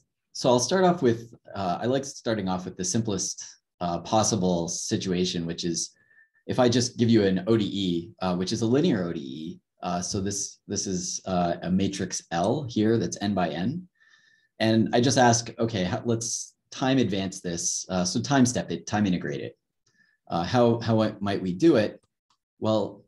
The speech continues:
if L is stiff, then one thing we could try is, uh, split L up into an implicit part, uh, A U, and an explicit part, B U. So in other words,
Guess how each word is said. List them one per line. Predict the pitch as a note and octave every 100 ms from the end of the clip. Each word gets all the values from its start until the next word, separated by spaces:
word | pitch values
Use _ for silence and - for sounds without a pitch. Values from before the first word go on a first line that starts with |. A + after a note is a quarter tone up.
| _ A#2
if | A#2 A#2 - _ _ _ _ _ _ _
L | A2+ C3+
is | B2 G2 -
stiff, | - - C#3 G2 - - _ _ _ _ _ _ _ _ _ -
then | A2 G#2+ G#2 G2 - _ _
one | G#2 A#2
thing | A#2 A2
we | G2+ F#2+
could | F#2
try | C3+ A2
is, | F#2 F2+ - - F2+
uh, | F2
split | - B2 A2+ A#2 -
L | G2+ F#2+
up | F#2+ -
into | G2 F2+ G2
an | F2+
implicit | G2+ G#2+ C3 A#2+ F#2
part, | E2+ E2 E2 - _ _ _ _ E2+
uh, | E2 D#2+ B2+
A | B2
U, | G2+ F2+ E2+ E2+
and | - F2+
an | F2+
explicit | F#2 F#2 F2+ G2+ -
part, | E2 D#2 -
B | F2+
U. | D#2+ - -
So | - - E2+ E2
in | G#2
other | A#2 A#2
words, | G2 F#2 -